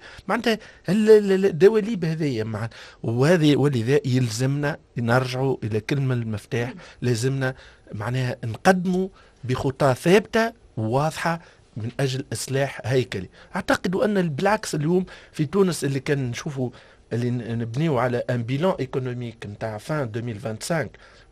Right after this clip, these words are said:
س-، ان احنا قلنا رجوع تدريجي للاقتصاد. هذه، هذه وقت مهم، هذه لحظة مهمة نستغلوها باش نن-، نمشي معناها بسرعة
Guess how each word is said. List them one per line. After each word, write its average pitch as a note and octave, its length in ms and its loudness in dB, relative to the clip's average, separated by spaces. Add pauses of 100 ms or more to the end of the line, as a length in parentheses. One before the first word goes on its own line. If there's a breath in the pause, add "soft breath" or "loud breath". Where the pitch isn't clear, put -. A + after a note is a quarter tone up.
س-، - 160 -4 (100)
ان C#3+ 100 0
احنا D#3 260 0 (120)
قلنا D#3+ 300 0 (340 loud breath)
رجوع C3+ 380 2
تدريجي B2+ 840 -2 (220)
للاقتصاد. B2 720 -6 (420 soft breath)
هذه، A#3 340 0
هذه G3 280 0
وقت - 360 2
مهم، E3+ 340 0
هذه D#3+ 220 -2
لحظة F#3+ 320 0
مهمة F#3 480 2 (360 loud breath)
نستغلوها F#3 560 2
باش F#3 240 0 (300 loud breath)
نن-، G3 320 2
نمشي E3+ 500 0 (300)
معناها C3+ 400 0
بسرعة F#3 520 -4